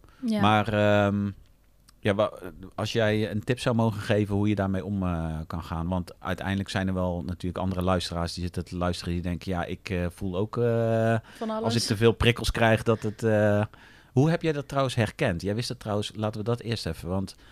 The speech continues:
Speaker 2: dat is misschien wel
Speaker 1: Ja.
Speaker 2: belangrijk.
Speaker 1: Mm, ja, herkend dat je gewoon een soort van error krijgt als je op drukke plekken bent. Ehm, dat, eh,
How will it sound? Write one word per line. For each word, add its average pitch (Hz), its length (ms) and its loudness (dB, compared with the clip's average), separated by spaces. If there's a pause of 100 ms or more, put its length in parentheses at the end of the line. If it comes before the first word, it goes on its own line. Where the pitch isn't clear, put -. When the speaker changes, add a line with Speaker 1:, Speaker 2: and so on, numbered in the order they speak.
(140)
Speaker 2:
dat 113 100 2
is 113 60 -4
misschien 120 260 0
wel 107 100 4
Speaker 1:
Ja. 107 40 0
Speaker 2:
belangrijk. 104 580 0 (840)
Speaker 1:
Mm, 233 760 -2
ja, 214 160 4
herkend 220 400 0
dat 220 140 -4
je 214 80 -4
gewoon 208 320 -2
een 202 120 -4
soort 202 260 -6
van 196 160 -8
error 202 380 -4
krijgt 180 400 -6
als 190 180 -8
je 202 60 -10
op 196 100 -14
drukke 196 280 -8
plekken 202 360 -8
bent. 240 440 -6 (760)
Ehm, 190 840 -2 (180)
dat, 190 480 -4
eh, 247 100 -16